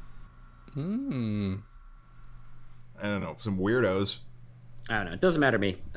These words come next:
Speaker 3: As long as they're cigarettes, they're good for, for, you know, good for us, so.
Speaker 2: They're good for the holidays. That's better than smoking dope. It's better than shooting up, taking pharmacy pills. You know what I mean? A cigarette.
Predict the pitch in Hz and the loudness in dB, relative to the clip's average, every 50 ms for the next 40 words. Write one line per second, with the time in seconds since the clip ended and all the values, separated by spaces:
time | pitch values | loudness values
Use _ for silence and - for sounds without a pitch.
0 | - - - - - 120 123 147 143 143 139 135 117 - - 107 98 104 101 95 | -8 -8 -8 -6 -2 2 4 4 4 4 4 2 2 2 2 4 4 4 4 4
1 | - - 107 85 98 85 - - - - - - - - - - - 73 76 82 | 2 2 0 2 2 0 0 -2 -2 -4 -4 -6 -8 -8 -10 -6 -2 -2 0 0
2 | 85 - 104 - - 90 87 87 90 - - - - 95 - - 87 - - - | 0 -2 -6 -8 -6 -6 -4 -4 -6 -6 -6 -6 -6 -4 -2 0 0 0 2 2
3 | - - - - - 147 131 - 165 165 160 - 165 147 135 127 135 135 135 131 | 0 0 0 -2 -2 0 2 4 2 4 4 4 4 4 6 6 8 8 8 8
4 | 110 98 90 80 82 - - - - - - - - - - - - - - - | 8 6 4 4 4 2 0 0 0 -2 -4 -4 -6 -6 -6 -6 -8 -8 -8 -2
5 | - 147 151 151 - 262 262 240 202 185 151 - - 170 175 160 151 - 107 92 | 0 2 2 6 6 6 8 8 6 6 6 4 6 6 6 6 6 4 4 6
6 | 107 208 202 - - - - 110 - - 143 147 165 175 170 156 135 120 107 - | 8 8 8 8 4 2 -2 -2 4 6 6 8 8 8 6 6 4 4 2 4
7 | - - - 131 143 170 180 160 117 110 135 147 - - - - - - - - | 4 4 6 6 6 6 6 6 6 6 4 2 0 -6 -8 -8 -8 -10 -10 -10
8 | - - - - - - - - - 127 127 127 - 147 139 139 131 120 - - | -10 -10 -10 -10 -10 -8 -6 2 6 6 6 6 6 4 2 2 0 -2 -6 -10
9 | - - - - - - - - - - - - - - 127 123 139 147 135 - | -14 -14 -14 -14 -16 -18 -20 -20 -20 -18 -12 -4 0 4 4 4 6 4 4 4
10 | 110 101 98 - 95 87 92 113 - - - - - - - - - - 123 127 | 4 4 4 4 4 6 4 4 2 0 -4 -8 -12 -18 -18 -16 -6 0 2 4
11 | 143 156 165 185 196 214 202 - - - - - - - - - - - - - | 6 6 6 6 6 4 2 0 -4 -10 -6 -2 -2 -2 0 -2 -4 -4 -4 -4
12 | - - - - - - - - - 233 - - - - 82 87 87 90 92 - | -4 -4 -6 -6 -6 -6 -6 -4 -2 0 0 0 0 0 2 2 4 4 2 2
13 | - | 0